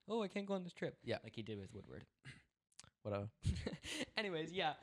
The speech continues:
Speaker 1: you guys are gonna see constant episodes. We're not gonna miss a week. A hu-, a whole nother year.
Speaker 2: Yeah.
Speaker 1: Oh my gosh, if we do it a whole nother year without missing, we'll be over a hundred episodes straight.
Speaker 2: That's crazy.
Speaker 1: Oh my gosh, I can't believe we made fifty-five weeks straight.
Speaker 2: Yeah.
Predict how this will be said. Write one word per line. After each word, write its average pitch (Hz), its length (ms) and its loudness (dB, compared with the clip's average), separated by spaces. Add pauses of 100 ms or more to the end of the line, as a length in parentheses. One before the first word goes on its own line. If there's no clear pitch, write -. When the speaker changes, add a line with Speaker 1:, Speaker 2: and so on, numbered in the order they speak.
(140)
Speaker 1:
you 180 100 4
guys 185 140 6
are 180 40 2
gonna 175 120 0
see 165 440 4
constant 135 360 0
episodes. 123 360 4
We're 156 80 4
not 165 140 2
gonna 143 100 -4
miss 123 160 0
a 120 40 0
week. 117 320 0
A - 20 -2
hu-, 135 220 2
a - 40 -4
whole 175 140 4
nother 117 160 2
year. 107 320 0 (220)
Speaker 2:
Yeah. 107 180 8
Speaker 1:
Oh - 20 6
my 117 140 0
gosh, 113 460 -6
if 113 120 -4
we 120 80 2
do 113 140 -2
it 117 60 4
a 113 40 2
whole 120 120 0
nother 117 120 4
year 120 180 4
without 113 200 0
missing, 123 240 -2
we'll 117 80 2
be 127 80 4
over 120 160 2
a 110 40 0
hundred 120 380 -4
episodes 113 440 0
straight. 113 280 2 (120)
Speaker 2:
That's 113 180 4
crazy. 98 420 6 (480)
Speaker 1:
Oh 170 240 6
my 120 260 0 (320)
gosh, 160 460 2
I 139 60 4
can't 208 180 2
believe 180 200 6
we 156 80 6
made 131 160 2
fifty-five 120 600 2
weeks - 220 -10
straight. - 300 -6 (280)
Speaker 2:
Yeah. 104 240 6